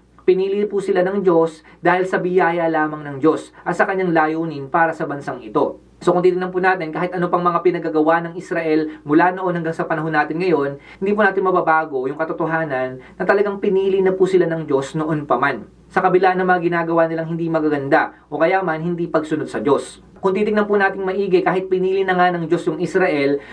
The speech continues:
makikita pa rin natin na talagang sobrang tigas ng ulo nila. Lagi po silang sumasalungat sa utos ng Diyos. Kahit sila po yung pinili ng Diyos, paulit-ulit pa rin po silang tumatalikod at sumasamba sa mga Diyos-Diyosan.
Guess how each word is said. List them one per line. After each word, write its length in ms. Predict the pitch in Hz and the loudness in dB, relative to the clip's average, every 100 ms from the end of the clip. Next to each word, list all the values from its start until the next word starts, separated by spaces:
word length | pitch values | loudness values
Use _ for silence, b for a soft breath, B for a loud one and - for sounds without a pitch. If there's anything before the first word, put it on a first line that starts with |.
| - | -2
makikita 400 | 175 185 202 180 | -2 0 0 0
pa 80 | 185 | 0
rin 160 | 180 | 0
natin 240 | 170 160 160 | 0 0 0
na 80 | |
talagang 320 | 165 165 165 165 | 0 0 -2 0
sobrang 480 | 196 180 196 185 | 2 4 2 0
tigas 320 | 185 175 175 180 | 0 0 0 -2
ng 160 | 165 | 0
ulo 240 | 170 156 156 | 4 6 6
nila. 400 | 151 170 - B B | 4 2 2 B B
Lagi 240 | - 180 185 | 0 2 2
po 80 | |
silang 240 | 190 190 185 | 0 0 0
sumasalungat 800 | 185 175 175 180 185 160 147 B B | 0 0 2 0 0 0 -2 B B
sa 160 | - - | -4 2
utos 320 | 190 190 175 | 2 2 -2
ng 160 | 170 151 | -4 0
Diyos. 400 | 175 160 - - - | 2 2 -2 -8 0
Kahit 240 | 175 180 | 2 4
sila 160 | 196 190 | 2 4
po 160 | 196 | 4
yung 160 | 190 190 | 2 0
pinili 320 | 180 185 185 | -2 0 -2
ng 160 | 185 196 | -2 0
Diyos, 400 | 190 196 190 B B B | 2 2 -2 B B B
paulit-ulit 640 | - - 226 214 202 202 | 0 2 2 2 0 2
pa 80 | 202 | 2
rin 80 | 190 | -2
po 160 | 190 185 | 0 0
silang 240 | 180 175 | 0 0
tumatalikod 720 | 175 160 165 165 170 156 143 | 0 0 2 2 2 2 -2
at 80 | - | 0
sumasamba 560 | 226 214 214 214 180 175 | 0 2 0 0 0 0
sa 160 | 185 | -2
mga 160 | 175 165 | -4 -4
Diyos-Diyosan. 580 | 160 - 151 135 180 | -6 -2 0 2 2